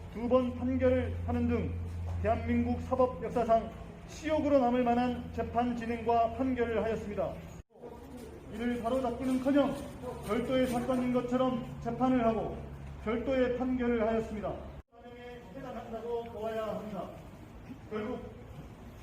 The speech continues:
피고발인 임정혁, 권성수, 김선희 등은 정치적 목적에 무리한 기소와 공소 유지에 협력하고 후 강제 수사를 포함하는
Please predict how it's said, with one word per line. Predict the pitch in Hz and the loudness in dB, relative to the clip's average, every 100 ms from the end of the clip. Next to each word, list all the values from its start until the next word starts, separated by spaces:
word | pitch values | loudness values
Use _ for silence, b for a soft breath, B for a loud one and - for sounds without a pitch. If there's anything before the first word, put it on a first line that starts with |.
| - - 254 | -16 -14 -10
피고발인 | 254 226 226 233 233 233 | -6 -4 -2 -4 -6 -10
임정혁, | 214 220 247 240 240 240 - - | -10 -10 -6 -4 -4 -6 -8 -10
권성수, | 202 220 233 226 220 233 233 | -8 -6 -6 -6 -8 -8 -10
김선희 | - 226 247 247 233 | -10 -8 -8 -8 -8
등은 | 247 269 190 - - - - - - | -6 -6 -6 -12 -14 -14 -16 -16 -14
정치적 | - 220 277 294 - 214 | -10 -10 -4 -4 -4 -8
목적에 | 214 - 226 208 - - - - - | -10 -8 -6 -6 -8 -12 -16 -18 -12
무리한 | 214 262 262 254 | -6 -4 -4 -6
기소와 | 233 247 240 226 | -8 -6 -2 -2
공소 | - - - 233 | -2 -6 -8 -8
유지에 | 226 - 233 226 | -8 -8 -4 -4
협력하고 | - 254 262 247 233 - - - 262 | -4 -6 -8 -4 -4 -6 -10 -16 -16
후 | 240 254 - - | -12 -10 -12 -14
강제 | 226 247 247 | -12 -8 -8
수사를 | - 247 240 247 | -8 -8 -6 -6
포함하는 | 240 262 262 240 | -6 -6 -6 -6